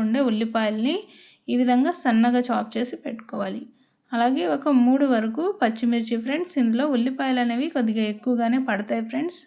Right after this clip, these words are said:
అలా అయితేనే ఈ కర్రీ చాలా రుచిగా కుదురుతుంది. అలాగే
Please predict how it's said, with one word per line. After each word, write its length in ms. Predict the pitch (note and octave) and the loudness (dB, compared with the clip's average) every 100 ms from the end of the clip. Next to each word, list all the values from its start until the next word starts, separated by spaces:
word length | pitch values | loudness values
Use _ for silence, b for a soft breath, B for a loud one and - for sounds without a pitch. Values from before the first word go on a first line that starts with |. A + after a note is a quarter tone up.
| B3+ | -4
అలా 140 | G#3 | -2
అయితేనే 340 | A3 A3+ A#3 D4+ | -2 -2 -2 -2
ఈ 60 | D#4 | -4
కర్రీ 240 | A#3 G3+ B3+ C4 | -4 -4 -4 -6
చాలా 240 | G#3 G#3+ G#3+ | -6 -6 -6
రుచిగా 320 | G#3 A3+ C#4 | -6 -4 -4
కుదురుతుంది. 640 | D4 A3 G#3+ - A3+ G#3 G#3 b b b b _ - | -4 -6 -8 -8 -4 -4 -6 b b b b _ -2
అలాగే 340 | A3 B3 D4 | 0 2 2